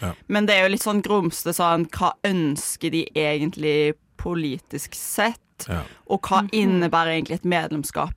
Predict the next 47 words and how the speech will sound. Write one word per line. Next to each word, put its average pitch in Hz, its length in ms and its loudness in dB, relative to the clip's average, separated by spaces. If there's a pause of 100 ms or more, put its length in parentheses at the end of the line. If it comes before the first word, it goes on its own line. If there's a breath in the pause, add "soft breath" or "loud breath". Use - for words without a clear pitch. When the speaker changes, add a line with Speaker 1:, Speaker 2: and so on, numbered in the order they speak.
Speaker 2:
i 170 100 0
kommunistisk - 640 -6
enhet? 175 600 -2 (100)
Speaker 1:
Mm. 82 300 -4
Speaker 2:
Og 196 100 0
så 202 80 0
har 202 120 4
det 190 100 4
jo 202 80 4
vært 196 120 -8
litt, 180 360 -4
ehm, 170 760 2 (240)
fram 180 240 0
og 165 60 0
tilbake 170 340 -2
også - 260 -4
med 165 300 2 (480 soft breath)
hvordan, 185 440 0 (200)
hvordan 202 280 0
måler 185 360 4
man 143 220 0
at - 160 -8
man 165 140 0
er 170 40 2
medlem? 180 460 2 (160 loud breath)
Speaker 1:
Ja. 85 180 -2
Speaker 2:
Og 180 60 -4
da 185 80 4
har 180 80 2
man 185 240 2
brukt - 260 -4
den 180 140 -2
her 170 160 2
Discord-serveren 156 1080 -2 (320 loud breath)
Marxistisk - 680 -4
plattform 202 580 0
som 175 100 -4
indikasjon 165 800 0
på 180 140 -2
medlemskap. 180 760 0 (180)
Speaker 3:
Mhm. 214 340 -6
Speaker 2:
Og 185 60 -2
så 202 100 2
er 196 60 4
det 190 80 2
litt 185 100 0
sånn 185 240 2